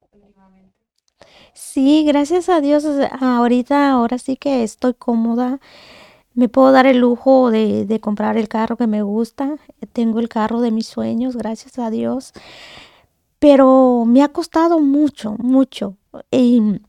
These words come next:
Speaker 2: ha sido muy difícil. Eh, cuando tenía mis hijos pequeños, me separé de la persona, el papá de los niños, y era correr a dejarlos a la Baby City. He trabajado en hoteles, he trabajado en restaurantes,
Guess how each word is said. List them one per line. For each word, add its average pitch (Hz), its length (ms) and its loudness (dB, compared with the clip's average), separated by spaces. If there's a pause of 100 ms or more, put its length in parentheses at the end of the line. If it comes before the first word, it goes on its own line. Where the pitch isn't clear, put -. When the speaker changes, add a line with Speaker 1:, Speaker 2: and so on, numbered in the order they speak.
Speaker 2:
ha 247 100 -2
sido 311 260 4
muy 277 240 4
difícil. 277 680 -2 (640)
Eh, 254 480 6 (180)
cuando 240 280 2
tenía 247 320 2
mis 320 260 0
hijos 285 280 0
pequeños, 240 560 0
me 247 120 0
separé 226 440 -4
de 233 140 -2
la 247 140 -2
persona, 233 640 -6 (800)
el 233 120 0
papá 240 300 2
de 254 80 4
los 277 200 2
niños, 247 560 0 (960)
y 262 200 6
era 262 240 4
correr 254 420 0
a 262 100 2
dejarlos 240 520 -2
a 247 60 -4
la 233 100 -4
Baby 226 320 -2
City. 240 640 -2 (840)
He 254 420 8
trabajado 269 560 2
en 254 140 2
hoteles, 247 760 2
he 240 80 0
trabajado 254 460 0
en 254 80 -2
restaurantes, 247 1040 -2